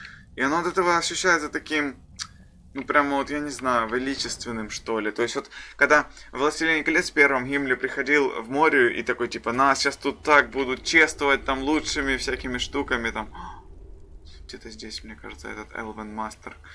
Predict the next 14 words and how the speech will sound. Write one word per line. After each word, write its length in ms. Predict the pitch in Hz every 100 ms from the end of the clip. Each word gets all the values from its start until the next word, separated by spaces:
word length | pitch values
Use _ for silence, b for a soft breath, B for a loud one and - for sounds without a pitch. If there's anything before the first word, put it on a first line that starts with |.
| B B
Он, 160 | - 175
наверное, 320 | 190 190 185
щас 220 | 185 185
вызовет 340 | 175 170 160 151
какого-то 380 | 151 160 160 147
супербосса, 580 | 151 156 147 175 151
который 340 | 131 127 135 135
меня 180 | 135 135
убьет 300 | 127 147 123
десять 300 | 127 - -
раз. 240 | 110 - - b b b b b - - - - - -
О, 240 | 110 95 - - - -
враги. 400 | - 110 113 101 - - - - - - - - - - - - - - -
Nope. 440 | 107 117 156 -